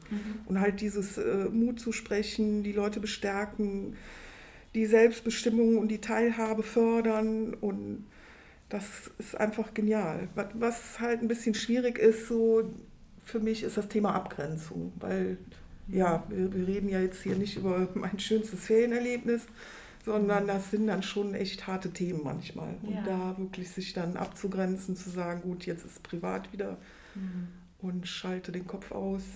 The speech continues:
Speaker 1: Mhm.
Speaker 2: Aber es wird besser.
Speaker 1: Hm, ja, stelle ich mir auch sehr schwierig vor.
Speaker 2: Ja.
Speaker 1: Vor allem, wenn man da vielleicht auch noch manchmal selber Berührungspunkte irgendwie auch hat, ne?
Speaker 2: Ganz genau, ja.
Speaker 1: Mhm. <laughs>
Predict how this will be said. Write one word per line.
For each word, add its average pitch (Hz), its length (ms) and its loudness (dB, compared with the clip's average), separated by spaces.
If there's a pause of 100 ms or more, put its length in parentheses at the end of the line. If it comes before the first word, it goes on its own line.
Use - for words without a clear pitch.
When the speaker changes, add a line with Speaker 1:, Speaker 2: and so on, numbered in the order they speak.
(460)
Speaker 1:
Mhm. 190 160 -6
Speaker 2:
Aber 208 240 4
es 190 180 -2
wird 208 140 0
besser. - 280 -2 (1080)
Speaker 1:
Hm, 214 200 -2
ja, 190 220 -2
stelle 202 220 -12
ich 208 100 -10
mir 202 140 -8
auch 202 60 -10
sehr 196 180 -14
schwierig 185 420 -10 (100)
vor. 165 220 -12
Speaker 2:
Ja. 220 160 4
Speaker 1:
Vor 220 100 -2
allem, 190 140 -6
wenn 190 120 -8
man 190 140 -8
da 190 100 -10 (180)
vielleicht 190 260 -12
auch 190 140 -8
noch 185 100 -8 (100)
manchmal 196 380 -6
selber 214 240 -2
Berührungspunkte 190 840 -4
irgendwie 180 340 -10
auch 170 200 -12
hat, 185 200 -14 (120)
ne? - 60 -14
Speaker 2:
Ganz 180 220 0
genau, 185 560 -2
ja. 185 80 -6 (100)
Speaker 1:
Mhm. 185 280 -2 (260)
<laughs> 202 320 -2